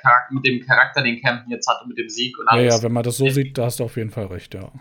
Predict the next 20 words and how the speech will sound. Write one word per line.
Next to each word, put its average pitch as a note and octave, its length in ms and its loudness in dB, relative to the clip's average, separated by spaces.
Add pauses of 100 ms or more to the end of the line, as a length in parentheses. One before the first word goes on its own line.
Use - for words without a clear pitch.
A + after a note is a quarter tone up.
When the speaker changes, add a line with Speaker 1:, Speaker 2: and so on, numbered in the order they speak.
(100)
Speaker 1:
Ja, - 100 0
aber B2 160 4
wie, D#3 180 4
wie E3 120 4
Kai D#3+ 200 2
sagt, D#3+ 240 4
das C#3+ 100 -2
war D3+ 80 6
halt D3 100 4
so D#3 60 0
eine C#3+ 120 4
schöne D#3+ 260 6
Elevation-Fehde, C3+ 920 2
Speaker 2:
Ja. A#2 40 -8
Speaker 1:
die B2 440 0 (240)
auch C3 180 0
wirklich D3 240 0
sauber C#3+ 280 6
durchgebuckt C#3 580 2
war. A2+ 360 4